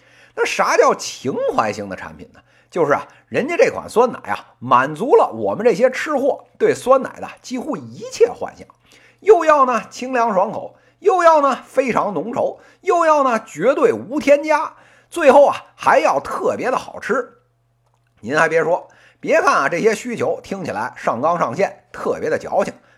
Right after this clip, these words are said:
但是啊，人家乐纯确实牛逼，把这款酸奶啊给做出来了，而且呢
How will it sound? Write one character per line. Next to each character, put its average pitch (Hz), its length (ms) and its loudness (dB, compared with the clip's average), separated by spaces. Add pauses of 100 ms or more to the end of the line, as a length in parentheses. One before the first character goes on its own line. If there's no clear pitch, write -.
但 104 160 -2
是 120 80 -4
啊， - 80 -6 (220)
人 107 180 -8
家 185 80 -2
乐 - 200 -6
纯 - 300 -6 (120)
确 - 380 -6
实 90 140 -12
牛 87 180 -12
逼， 101 220 -12 (160)
把 78 160 -12
这 135 80 0
款 - 160 -6
酸 185 240 2
奶 143 140 -12
啊 - 200 -12
给 - 120 -20
做 - 380 -2
出 - 100 -20
来 - 80 -20
了， - 100 -20 (300)
而 240 180 0
且 240 140 -2
呢 254 160 -6